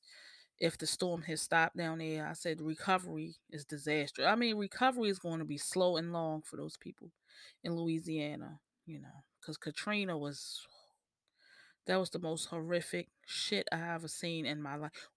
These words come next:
One of, you know, right beside, you know, September eleventh. That's, you know, in my lifetime, it's one of the most horrific shit I've ever seen.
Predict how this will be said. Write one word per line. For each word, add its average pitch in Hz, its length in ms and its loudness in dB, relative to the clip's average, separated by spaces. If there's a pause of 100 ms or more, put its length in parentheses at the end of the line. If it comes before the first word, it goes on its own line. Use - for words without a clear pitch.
One 208 300 10
of, 147 320 4 (840)
you 170 160 -6
know, 123 320 -8 (880)
right 165 200 4
beside, 180 440 6 (460)
you 185 160 -2
know, 147 320 -2 (180)
September 156 600 -2
eleventh. 196 540 0
That's, 170 300 -4
you 185 180 -4
know, 165 140 0
in 156 100 0
my 226 140 10
lifetime, 160 540 4 (400)
it's - 120 -14
one 190 140 4
of 180 40 2
the 175 60 0
most 170 260 0
horrific 180 420 -2
shit 185 200 0
I've 175 160 2
ever 170 180 2
seen. 185 440 -2